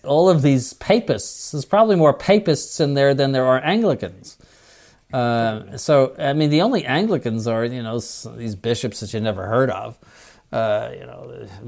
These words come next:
from the Baroque time and all. I mean, uh, the, the, but the, the real personalities in there are the papists.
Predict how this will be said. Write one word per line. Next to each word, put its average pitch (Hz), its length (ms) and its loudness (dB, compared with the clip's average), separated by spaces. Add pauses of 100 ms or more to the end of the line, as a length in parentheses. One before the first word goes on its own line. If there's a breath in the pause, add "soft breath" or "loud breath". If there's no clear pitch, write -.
from 110 200 -8
the 101 80 -4
Baroque 101 480 -6
time 98 320 -8
and 104 100 -10
all. 101 220 -14
I 110 40 -16
mean, 107 220 -16
uh, 113 240 -18
the, 127 220 -14
the, 131 240 -14
but 123 320 -6
the, 117 400 -2
the 113 380 -8 (440)
real 147 220 2
personalities 151 840 2
in 120 80 -2
there 113 180 0
are 117 80 2
the 113 80 -4
papists. - 640 -4